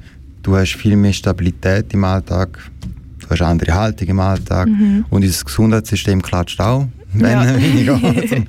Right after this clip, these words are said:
Speaker 2: <laughs>
Speaker 1: weniger, äh, ins Spital müssen gehen. Also das Gesundheitssystem profitiert davon, die älteren Leute profitieren davon, die Jungen sowieso.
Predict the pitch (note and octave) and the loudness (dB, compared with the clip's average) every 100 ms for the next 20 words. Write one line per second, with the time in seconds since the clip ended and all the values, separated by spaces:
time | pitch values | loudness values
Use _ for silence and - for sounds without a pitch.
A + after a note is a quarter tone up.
0 | A4 B4 F#4 G#3+ C3+ B2+ A#2 A2+ A2 A2+ | -2 -2 0 2 2 2 2 2 2 2
1 | G#2+ G#2+ G#2 A2 G2+ G#2+ A2 G#2+ A2 G#2+ | 0 -2 -4 0 0 2 0 0 0 0
2 | G2+ - - - - F#2 F#2 - - B2 | -2 -10 -16 -16 -4 0 0 -2 2 4
3 | B2+ B2 - - A2 - A2 G#2 G#2+ G2+ | 2 0 -4 -2 -2 2 0 0 -2 -2
4 | - G#2 - G#2 G2 G2 - _ - - | 0 -2 -2 -4 0 -2 -2 _ -20 -20
5 | - - - - _ - - A#2 A#2 G2+ | -14 -10 -10 -12 _ -4 0 0 0 0
6 | A2 G2+ G2+ F#2 G2+ G2 - E2+ F#2+ F#2+ | 0 -2 -6 -2 0 0 -4 -2 0 0
7 | F2 - - G2 G2+ G#2 F#2+ F2 G2 A2+ | -2 -4 -2 2 4 4 4 2 4 4
8 | A2 A2 A2 | 4 2 0